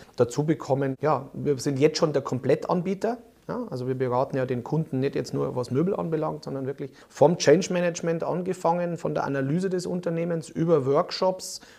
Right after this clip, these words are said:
wo geht die Reise in der Planung und im Bürobereich hin, bis hin, dass wir die Firmen dann auch begleiten beim Umzug, bei der Einweisung von den Mitarbeitern und auch bei der Begleitung der Veränderung.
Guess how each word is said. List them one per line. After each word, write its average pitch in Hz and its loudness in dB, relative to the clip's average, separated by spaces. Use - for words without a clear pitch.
wo 135 2
geht 147 -2
die 135 4
Reise 131 0
in 123 -2
der 131 0
Planung 135 -2
und 131 -2
im 123 -4
Bürobereich 170 -2
hin, 175 -2
bis 165 4
hin, 180 2
dass 131 2
wir 135 2
die 131 -4
Firmen 151 0
dann 135 -2
auch 135 -4
begleiten 131 -4
beim 135 0
Umzug, 170 -2
bei 135 2
der - 4
Einweisung 156 0
von 180 2
den 180 0
Mitarbeitern 160 0
und 147 0
auch 135 4
bei 143 8
der 147 6
Begleitung 135 0
der 135 0
Veränderung. 135 -2